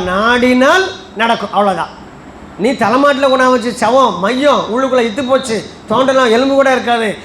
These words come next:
அங்க ஊன்று நீ வச்ச ஒரு பாட்டில் தண்ணியை கொண்டா குடிச்சு புள்ள வரும்னு சொன்னா, உனக்கு எப்படி புள்ள வரும்? முசீபத்து தான் வரும்,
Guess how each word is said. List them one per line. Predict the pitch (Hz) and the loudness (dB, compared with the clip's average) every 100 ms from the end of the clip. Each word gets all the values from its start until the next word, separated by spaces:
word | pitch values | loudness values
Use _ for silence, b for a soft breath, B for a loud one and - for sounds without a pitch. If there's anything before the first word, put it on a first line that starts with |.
| B B | B B
அங்க | 165 262 294 | -6 -2 2
ஊன்று | 294 294 294 | 2 2 2
நீ | |
வச்ச | 277 262 262 | 2 2 2
ஒரு | 254 240 | 2 0
பாட்டில் | 214 247 247 | 0 -2 -2
தண்ணியை | 226 247 240 | -2 0 0
கொண்டா | 240 | 0
குடிச்சு | 226 226 240 | -2 -2 -2
புள்ள | 180 233 | -2 0
வரும்னு | 254 240 208 | 2 2 -2
சொன்னா, | 202 196 202 262 254 B B | -4 0 2 2 -2 B B
உனக்கு | 240 254 | 0 2
எப்படி | 269 302 | 2 0
புள்ள | 262 311 311 | 0 2 4
வரும்? | 320 320 269 - - | 4 4 2 -2 -10
முசீபத்து | 208 254 277 320 320 320 | -8 -8 -4 -2 -2 0
தான் | 302 269 | 0 0
வரும், | 220 | -2